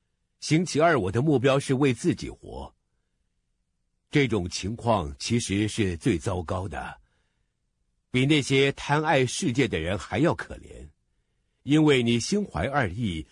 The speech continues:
变成双重人格。继续来看悔改的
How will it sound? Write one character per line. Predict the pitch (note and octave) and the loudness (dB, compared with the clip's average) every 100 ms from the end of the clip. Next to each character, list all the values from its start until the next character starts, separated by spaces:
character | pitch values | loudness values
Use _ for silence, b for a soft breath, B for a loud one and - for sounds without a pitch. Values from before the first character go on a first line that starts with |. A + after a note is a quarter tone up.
| _ | _
变 | - C3+ | 0 0
成 | G2+ A#2 | 0 -2
双 | - G3 G3 | 0 0 -2
重 | - G2 | -4 -6
人 | B1 E2 A#2+ | -6 -10 -10
格。 | - B1 B1+ - _ _ _ _ _ _ _ _ _ _ _ _ _ _ _ _ _ | -12 -14 -16 -20 _ _ _ _ _ _ _ _ _ _ _ _ _ _ _ _ _
继 | D#3 C3 | 0 2
续 | C#3+ C3 | 4 4
来 | A#2 B2 | 2 2
看 | C3+ A#2+ A2+ | 2 4 2
悔 | - B2 E3 | 0 2 2
改 | A#2 E2 | 2 0
的 | F2+ F#2 F2+ | 0 -2 -4